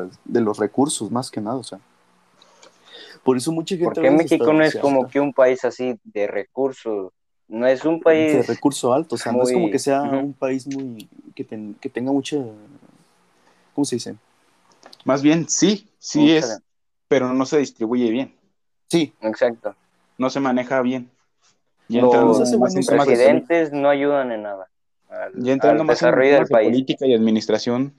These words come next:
Speaker 3: este, no se maneja bien los recursos, porque, por ejemplo, ya con todo lo que se han robado los políticos, ya, este, con eso podían, no sé,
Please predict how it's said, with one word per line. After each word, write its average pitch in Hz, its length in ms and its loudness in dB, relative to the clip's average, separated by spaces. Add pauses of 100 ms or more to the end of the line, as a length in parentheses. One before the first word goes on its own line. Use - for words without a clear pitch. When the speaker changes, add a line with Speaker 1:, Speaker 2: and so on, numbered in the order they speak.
(480)
Speaker 3:
este, 127 500 -2
no 110 140 -4
se 139 140 -6
maneja 123 360 -2
bien 123 420 -8
los 127 160 -2
recursos, 127 560 -4
porque, 107 240 -4
por 110 140 0
ejemplo, 107 280 0
ya 131 400 2
con 123 180 -2
todo 131 160 2
lo 127 120 0
que 107 100 -14
se 113 100 -6
han 127 460 -4 (540)
robado 113 500 2
los 104 320 -2
políticos, 131 640 -6 (360)
ya, 107 360 -2
este, 110 420 -4
con 104 160 -6
eso 110 200 -8
podían, 110 680 -2
no 107 100 -6
sé, 101 380 -2